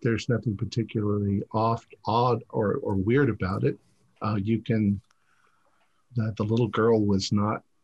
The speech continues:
beaten. She was suffocated with tape. Um,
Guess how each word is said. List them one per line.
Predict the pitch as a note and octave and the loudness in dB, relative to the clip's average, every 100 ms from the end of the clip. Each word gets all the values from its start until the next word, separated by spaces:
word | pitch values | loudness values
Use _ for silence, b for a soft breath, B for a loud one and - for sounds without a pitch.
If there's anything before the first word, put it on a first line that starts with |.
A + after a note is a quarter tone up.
| _ _ - | _ _ -2
beaten. | B2 C#3+ F#2 G2 A#2+ | 0 0 0 0 0
She | B2+ - G2+ G#2 | -2 -2 -4 -2
was | G#2+ G#2 G#2+ G2+ | -4 -4 -4 -8
suffocated | - - - C3 C3 - - F#2+ F2 A#2+ A#2 | -10 -10 -4 -2 -2 -8 -12 -12 -10 -10 -10
with | G#2+ A2 - | -10 -12 -14
tape. | - G2+ F#2 F#2+ - - _ _ _ _ _ _ _ _ - | -12 -8 -8 -10 -16 -20 _ _ _ _ _ _ _ _ -8
Um, | G#2 G#2 G2+ G2+ G2+ | -4 -2 -2 -2 -4